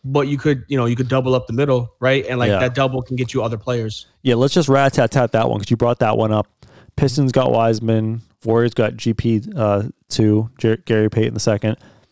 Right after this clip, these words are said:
Speaker 2: Hawks got Saddiq Bey, Blazers got five seconds. Do, do any of these teams regret that making that move, or are any of those teams super pumped that they made that move?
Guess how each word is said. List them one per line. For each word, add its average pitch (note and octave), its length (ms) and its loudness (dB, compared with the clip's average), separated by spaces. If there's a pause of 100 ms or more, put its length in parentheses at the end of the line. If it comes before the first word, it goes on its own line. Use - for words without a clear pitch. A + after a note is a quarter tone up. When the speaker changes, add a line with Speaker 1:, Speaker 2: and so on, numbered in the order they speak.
(140)
Speaker 2:
Hawks D#3 300 -2
got D3 160 0
Saddiq C3+ 360 0
Bey, A2+ 560 2
Blazers A#2 380 0
got A2 300 0
five G#2 360 -2
seconds. G2 440 -6
Do, A#2+ 180 0
do C3+ 200 0
any F3 140 0
of G3+ 60 -6
these F#3+ 160 -4
teams C#3+ 420 2
regret A2 420 0 (180)
that A#2+ 160 -2
making B2 260 -2
that B2+ 140 2
move, C3 420 2
or G#2+ 340 0 (360)
are C#3 180 4
any E3+ 100 2
of E3+ 60 2
those D3 160 2
teams C3+ 300 0
super C3 280 0
pumped A#2 260 -2
that C3+ 60 -2
they C3+ 80 -2
made C3+ 200 0
that C3+ 140 2
move? C3+ 300 2